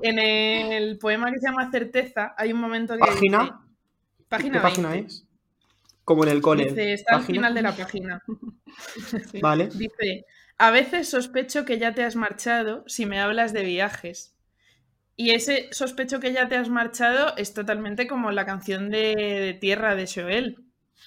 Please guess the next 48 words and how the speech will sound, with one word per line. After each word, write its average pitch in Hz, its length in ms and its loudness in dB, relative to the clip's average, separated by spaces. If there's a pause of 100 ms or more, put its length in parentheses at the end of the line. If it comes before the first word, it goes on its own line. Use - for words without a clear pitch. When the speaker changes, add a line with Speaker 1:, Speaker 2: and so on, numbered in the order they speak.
(640)
Speaker 3:
¿Ah, 175 80 -2
Speaker 1:
Que 156 40 2
Speaker 3:
sí? 208 120 4
Speaker 1:
dice, 196 540 2
Speaker 2:
Mm. 190 300 -4 (120)
Speaker 1:
"Pensarás 220 480 4
Speaker 3:
Venga, - 80 0
Speaker 1:
que 233 60 4
ya 233 100 4
me 240 120 0
Speaker 3:
cántala. 220 80 4
Speaker 1:
has 220 100 -10
ido, 247 380 4
pero 220 180 4
estoy 220 300 2
viajando, 214 960 2
no 208 160 -2
pienses 208 380 -4
que 214 80 -4
estoy 196 260 -2
lejos", 196 600 0
no 190 100 -6
sé 190 160 -14
qué, 196 160 -6
¿no? 190 220 -10 (340)
Y 233 120 0
hay 233 140 6
otro 277 140 2
Speaker 2:
Sí, 285 60 6
sí, - 60 6
Speaker 1:
momento - 200 2
Speaker 2:
sí, - 60 4
Speaker 1:
que - 60 0
Speaker 2:
sí, - 60 0
Speaker 1:
no 311 80 4
lo - 60 2
he - 60 2
Speaker 2:
sí. - 60 0
Speaker 1:
encontrado, 262 440 -2
lo 226 100 -2
tengo 233 200 -4
por 247 100 -6
ahí 240 80 -4
subrayado, 220 500 -4
aparecerá 185 440 -8
en 208 80 -8
algún 220 200 -8
momento, 214 600 -6